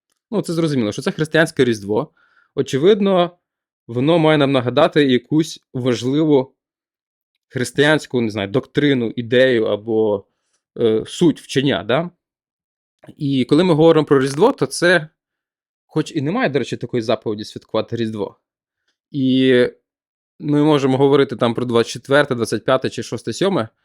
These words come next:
але це все також другорядні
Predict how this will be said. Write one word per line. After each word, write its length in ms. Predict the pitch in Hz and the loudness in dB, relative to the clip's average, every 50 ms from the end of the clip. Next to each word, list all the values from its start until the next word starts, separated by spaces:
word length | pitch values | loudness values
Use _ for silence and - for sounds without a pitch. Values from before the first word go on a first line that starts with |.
| _ _ _ _ _ _ _ _ | _ _ _ _ _ _ _ _
але 540 | - 123 123 131 139 160 165 165 160 156 - _ _ _ _ _ _ _ _ _ _ _ _ _ _ _ | -4 -2 0 4 4 6 6 6 4 2 -2 _ _ _ _ _ _ _ _ _ _ _ _ _ _ _
це 140 | _ - 147 | _ -10 -8
все 160 | 131 - 165 | -6 -4 -2
також 340 | 160 - 165 - 143 113 110 | 0 0 0 0 -2 -4 -4
другорядні 640 | 107 127 120 120 113 123 123 123 123 110 113 113 - | -2 -2 -2 0 0 0 2 2 0 0 -2 -6 -8